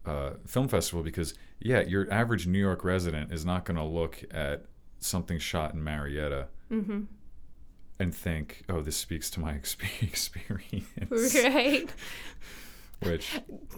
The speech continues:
Speaker 2: Yeah, probably not. Yes, the average East Coast person probably didn't push their sibling around in a <laughs> wheelbarrow
Speaker 1: Right.
Speaker 2: or make contraptions with their bicycles and s-, gates and stuff.
Speaker 1: I feel fortunate that I grew up in a rural environment 'cause those little things, I was like, "Oh, okay,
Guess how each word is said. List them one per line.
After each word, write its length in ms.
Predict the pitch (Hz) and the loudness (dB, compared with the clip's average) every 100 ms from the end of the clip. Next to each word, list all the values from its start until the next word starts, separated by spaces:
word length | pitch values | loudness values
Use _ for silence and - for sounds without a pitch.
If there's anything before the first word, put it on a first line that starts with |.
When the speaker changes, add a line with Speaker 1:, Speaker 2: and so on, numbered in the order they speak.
| - - - - | -12 -16 -16 -8
Speaker 2:
Yeah, 360 | - - - 330 - - - | -6 -6 -8 -10 -12 -16 -8
probably 420 | - 240 214 214 | -2 -2 0 0
not. 260 | 202 185 185 - - - | 0 0 -4 -10 -12 0
Yes, 320 | 226 180 185 | 2 2 -2
the 180 | 196 - | 0 4
average 520 | 196 196 196 196 - - | 4 4 0 0 -4 0
East 220 | 208 - | 0 0
Coast 240 | 208 196 | 0 0
person 300 | - 190 202 | -2 -4 -6
probably 240 | - 202 208 | -6 -4 0
didn't 400 | 233 202 208 - - | 0 0 -4 -6 -6
push 180 | 220 208 | -4 -2
their 140 | 202 | -4
sibling 340 | 196 208 202 190 | -2 -2 0 0
around 260 | 196 208 | 0 4
in 120 | 262 320 | 6 8
a 80 | 359 | 8
<laughs> 0 | |
wheelbarrow 760 | 311 339 240 294 302 285 269 | 8 8 10 10 10 10 10
Speaker 1:
Right. 140 | - 247 | 10 10
Speaker 2:
or 200 | 240 214 - - | 8 4 -6 -4
make 200 | 220 226 | -4 -2
contraptions 800 | 240 240 - 240 240 240 220 220 | -4 -6 2 2 2 -2 -2 -2
with 160 | 226 | -2
their 120 | 220 214 | -2 -4
bicycles 600 | 214 208 214 214 208 208 | -4 -6 -6 -2 -2 -2
and 140 | 202 | -4
s-, 80 | - - - - - | -6 -12 -16 -14 -2
gates 380 | 202 - - - | 0 0 -4 -10
and 120 | - | -8
stuff. 320 | - - 277 - - - - - - | -8 -8 -8 -8 -12 -10 -10 -12 -8
Speaker 1:
I 60 | 92 | -4
feel 160 | - 92 | 0 0
fortunate 440 | 92 85 - 80 | 2 0 0 -2
that 80 | 76 | -2
I 60 | 73 | -4
grew 200 | - 78 | -4 -4
up 80 | - - | -6 -6
in 80 | 82 | -4
a 60 | 73 | -2
rural 480 | 73 76 73 71 - - | 0 0 0 -2 -6 -6
environment 600 | 76 76 73 71 69 - | -2 0 0 -2 -4 -6
'cause 220 | 80 73 | -8 -4
those 200 | 78 69 | -4 -2
little 160 | 78 | -4
things, 460 | 69 80 71 69 - | -4 -4 -4 -6 -8
I 40 | - | -10
was 100 | - | -10
like, 100 | - | -4
"Oh, 100 | 117 | -4
okay, 240 | 117 80 | -4 -6